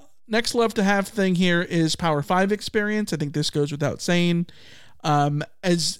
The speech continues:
as much as, you know, if the, if the right guy is at South Alabama right now, then the right guy is at South Alabama. It's not that big of a deal.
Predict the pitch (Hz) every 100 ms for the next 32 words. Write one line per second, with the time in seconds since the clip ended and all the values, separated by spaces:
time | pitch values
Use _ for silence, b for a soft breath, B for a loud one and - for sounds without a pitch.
0 | - 185 156 180 190 202 - 185 175 160
1 | - - b b b b - 196 196 214
2 | - 214 202 220 202 220 208 262 262 214
3 | 220 247 254 214 208 196 - - - 214
4 | 202 214 208 214 196 190 214 226 226 226
5 | 226 240 247 214 190 190 196 196 196 185
6 | - 170 170 160 160 160 175 185 165 -
7 | 165 160 - 160 - 190 202 208 214 226
8 | 240 262